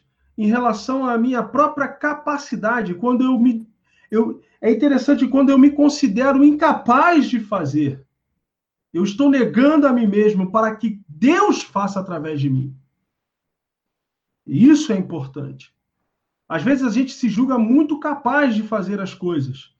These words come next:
E quando nós nos julgamos capazes de fazer determinadas coisas,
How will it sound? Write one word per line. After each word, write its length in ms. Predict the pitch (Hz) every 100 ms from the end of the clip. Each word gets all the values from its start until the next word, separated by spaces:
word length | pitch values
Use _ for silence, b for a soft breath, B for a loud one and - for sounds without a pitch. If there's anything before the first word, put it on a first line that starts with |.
| _ _ -
E 60 | 156
quando 320 | 277 311 311
nós 260 | 285 285
nos 160 | 254 254
julgamos 420 | 240 185 262 247
capazes 520 | - 214 214 277 262
de 80 | 226
fazer 240 | 233 226 233
determinadas 680 | 220 226 214 208 196 143 135
coisas, 640 | 233 285 254 147 135